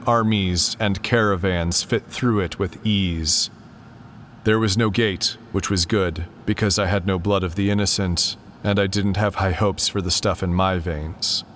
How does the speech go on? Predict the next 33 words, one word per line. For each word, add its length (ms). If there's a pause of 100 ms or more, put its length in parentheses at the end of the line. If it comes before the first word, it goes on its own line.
(920)
The 120
entrance 460
was 160
also 320
not 200
a 60
hole 320
in 80
the 80
ground, 640
which 220
was 160
good 340
because 460
I 100
could 220
not 180
afford 500
more 180
than 120
twenty-five 680
meters 360
of 160
rope 320
without 300
sacrificing 680
too 160
much 220
food 540 (360)
to 120
make 200
the 60
journey. 520